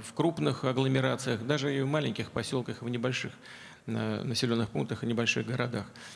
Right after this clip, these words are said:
<clears throat> В этой связи что хотел бы отметить? Первое. А, дело в том, что эти, э, городские леса или там поселковые леса, они до сих пор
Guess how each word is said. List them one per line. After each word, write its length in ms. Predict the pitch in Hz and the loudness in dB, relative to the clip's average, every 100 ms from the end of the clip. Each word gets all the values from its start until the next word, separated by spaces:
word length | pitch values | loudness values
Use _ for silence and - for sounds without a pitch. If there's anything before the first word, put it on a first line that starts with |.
| - | -2
<clears throat> 840 | 151 185 - 139 123 113 - - - | 0 2 2 2 0 -4 -12 -18 -8
В 300 | 120 120 120 | -4 -4 0
этой 200 | 160 160 | 0 0
связи 500 | 135 139 139 147 - - 123 | 0 0 2 4 2 -2 -6
что 200 | - 143 | 0 0
хотел 260 | 120 117 | 0 -2
бы 120 | 110 | 0
отметить? 380 | 117 120 110 - - - | -2 -2 -4 -6 -6 2
Первое. 520 | 147 110 104 95 - - - - - | 4 4 0 -2 -4 -14 -20 -20 -12
А, 360 | - 120 117 113 - - - 110 127 123 120 | -4 -2 -2 -4 -8 -18 -14 -10 -10 -12 -2
дело 300 | 143 143 131 | 2 4 2
в 60 | - | 0
том, 440 | - 170 233 208 | -2 2 2 2
что 720 | - - - - 143 131 123 - - - - - - - - - - | 0 -2 -6 2 4 4 2 -4 -14 -20 -20 -20 -20 -20 -10 -10 0
эти, 460 | 147 127 - 120 113 - - - | 0 2 4 4 2 -4 -18 -12
э, 480 | - 123 117 113 - - - | -4 -2 0 0 0 -4 -2
городские 500 | 131 135 131 - 123 | 2 2 0 0 2
леса 540 | 113 120 - 196 214 190 - | 2 2 4 4 2 -2 0
или 160 | 113 | 2
там 140 | 104 104 | 2 -2
поселковые 680 | 113 - 113 - 175 156 147 | -2 -2 -2 2 2 4 2
леса, 340 | 143 - 127 | 2 2 0
они 220 | 131 127 | 2 0
до 140 | 123 131 | 2 0
сих 200 | 139 127 | 0 -4
пор 280 | - 208 | 2 2